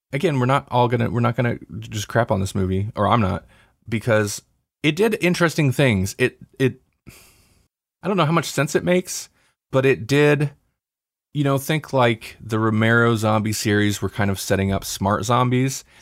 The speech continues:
This isn't, like, extending on that. This is just, like, another take on smart zombies. Like, there's a hierarchy. When they say army of the dead, it's an army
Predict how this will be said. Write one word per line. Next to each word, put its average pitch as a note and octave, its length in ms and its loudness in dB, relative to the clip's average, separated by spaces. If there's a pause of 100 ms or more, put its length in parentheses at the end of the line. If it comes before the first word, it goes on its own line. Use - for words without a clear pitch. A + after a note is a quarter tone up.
This C#3+ 160 2
isn't, D3 260 2
like, A#2+ 220 0
extending G#2+ 720 0
on C3+ 140 2
that. C3+ 200 2
This B2+ 160 0
is B2 80 2
just, B2 240 0
like, A2 180 2
another G#2 300 2
take G#2 280 0
on F#2 340 0
smart B2+ 420 0
zombies. G2+ 500 0
Like, F#2+ 140 0
there's G2+ 260 -4
a F#2 100 -4
hierarchy. F2+ 800 -2 (600)
When A#2 180 2
they B2+ 100 2
say B2+ 360 2 (440)
army C3 320 2
of A2+ 120 2
the G#2+ 80 0
dead, B2+ 240 4
it's - 240 -2 (240)
an A#2 140 0 (120)
army B2 540 4